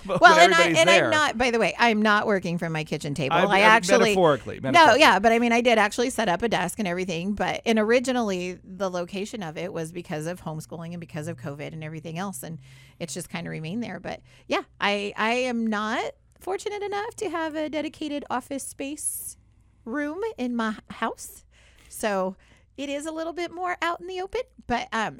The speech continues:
Speaker 2: but at the same time, I really enjoy it. Like, it's, it's interesting being able to look out my window and see my vegetable garden growing, and, like, the views and things are different too.
Speaker 1: Right. Uh, so anyway, I, I still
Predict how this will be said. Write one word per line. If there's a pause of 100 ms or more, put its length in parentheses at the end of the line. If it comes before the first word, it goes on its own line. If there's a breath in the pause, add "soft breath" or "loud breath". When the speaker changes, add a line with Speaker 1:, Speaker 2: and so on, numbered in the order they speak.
Speaker 2:
but
at
the
same
time,
I
really
enjoy
it.
Like,
it's, (320 soft breath)
it's
interesting
being
able
to
look
out
my
window
and
see
my
vegetable
garden
growing,
and,
like,
the
views
and
things
are
different
too. (240)
Speaker 1:
Right. (540)
Uh, (400)
so
anyway, (420)
I, (720)
I
still